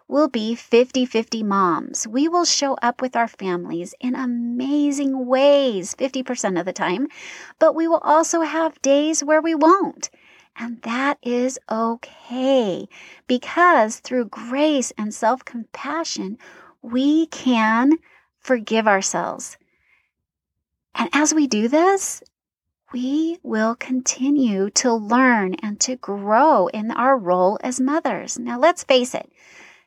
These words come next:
none of us have ever been mothers before, right? And no matter what stage you are in, we are all sailing in uncharted waters, <laughs> right? Motherhood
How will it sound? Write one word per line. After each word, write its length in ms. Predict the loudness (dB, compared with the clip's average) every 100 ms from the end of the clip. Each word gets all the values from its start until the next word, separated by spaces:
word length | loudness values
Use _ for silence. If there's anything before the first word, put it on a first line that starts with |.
| -14
none 460 | -10 -4 2 4 4
of 100 | 4
us 320 | 4 2 -4
have 300 | -4 -4 -4 -2
ever 400 | 0 2 0 -2
been 320 | -2 -6 -2
mothers 300 | 0 2 0
before, 440 | -2 -8 -4 -4 -4
right? 600 | -4 -4 -4 -6 -10 -10 _ _ _ _ _ _ _
And 120 | -2 2
no 120 | 4
matter 260 | 4 2
what 220 | 0 -4 -6
stage 480 | -6 -4 -4 -4
you 140 | -6 -6
are 120 | -6
in, 460 | -6 -6 -6 -8 -6
we 240 | -4 -4
are 200 | -4 -6 2
all 360 | 4 6 4
sailing 640 | 0 -4 -2 -2 -4 -8 -16 -8
in 140 | -6 -4
uncharted 540 | -4 -2 -2 0 -2
waters, 500 | 0 0 0 -8 -14 -18 _ _
<laughs> 260 | -14 -2
right? 260 | 0 0 -8 -20 -20 -8 0
Motherhood 540 | 4 4 4 2